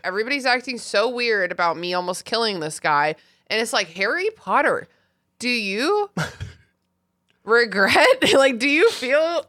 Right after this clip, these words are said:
Speaker 1: remorse about this? Like, what are you doing?
Speaker 2: Harry Potter, do you understand you almost killed a man?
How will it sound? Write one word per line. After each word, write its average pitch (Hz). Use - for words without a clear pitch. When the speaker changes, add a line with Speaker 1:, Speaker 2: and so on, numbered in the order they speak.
Speaker 1:
remorse 233
about 294
this? 339
Like, 277
what 202
are 349
you 330
doing? 185
Speaker 2:
Harry 180
Potter, 143
do 135
you 190
understand 175
you 160
almost 156
killed 139
a 127
man? 120